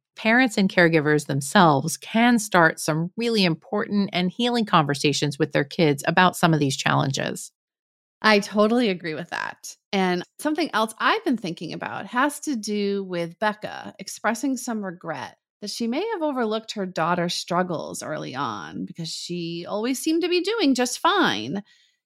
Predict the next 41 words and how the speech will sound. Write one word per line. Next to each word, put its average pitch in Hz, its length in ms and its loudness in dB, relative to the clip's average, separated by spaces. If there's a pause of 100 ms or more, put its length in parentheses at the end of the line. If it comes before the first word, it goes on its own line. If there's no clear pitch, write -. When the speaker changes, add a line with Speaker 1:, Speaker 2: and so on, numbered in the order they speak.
(140)
Speaker 2:
And 240 160 2
I 247 60 0
think 440 300 -6
that's 254 280 -4
not 202 320 0
uncommon. 190 920 -6 (360)
And 214 80 -16
it's - 160 -16
really 370 300 -4
understandable, 226 1000 -4 (200)
especially 285 420 -4
when 294 160 2
you 247 100 2
have 214 120 2
another 196 340 2
kid 175 320 0
whose 185 240 -2
challenges 233 640 2
may 190 200 0
be 208 180 -4
right 349 320 2 (140)
there 240 280 2
in 190 140 -2
front 233 220 0
of 220 100 0
your 185 140 -2
face. 180 540 -2 (300)
It 226 120 -6
might 330 240 -2
be 277 140 0
really 269 320 0
easy 247 420 0
to 220 80 0
miss 220 720 0
what's 202 220 -2
going 208 340 2
on 220 460 4
with 180 100 -2
the - 160 -6
other 403 300 0
kid. - 420 -10